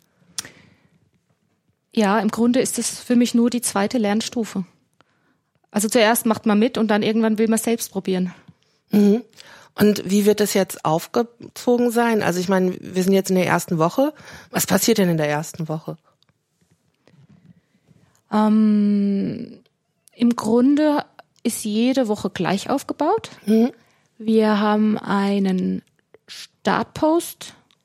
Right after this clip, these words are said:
Speaker 1: mit kleinen Aufgaben, Lektüre, Impulsbeiträgen. Immer am Mittwoch, also unsere Woche fängt am Mittwoch an, nicht am
Speaker 2: Mhm.
Speaker 1: <laughs> gruseligen Montag. Dann Freitag gibt's eine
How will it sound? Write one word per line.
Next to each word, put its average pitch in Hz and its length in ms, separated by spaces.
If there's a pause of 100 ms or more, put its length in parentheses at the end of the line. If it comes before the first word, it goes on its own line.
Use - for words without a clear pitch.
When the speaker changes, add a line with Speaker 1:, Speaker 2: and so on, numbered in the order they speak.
(160)
Speaker 1:
mit 220 480
kleinen 214 300
Aufgaben, 220 960
Lektüre, 226 880
Impulsbeiträgen. 226 1400 (760)
Immer 240 220
am 208 80
Mittwoch, 190 320
also - 260
unsere 220 360
Woche 190 180
fängt 180 240
am 185 100
Mittwoch 180 360
an, 240 160
nicht 202 180
am 196 140
Speaker 2:
Mhm. 196 80 (240)
Speaker 1:
<laughs> - 260
gruseligen 220 680
Montag. 233 520 (500)
Dann 202 200
Freitag - 520
gibt's - 280
eine 180 400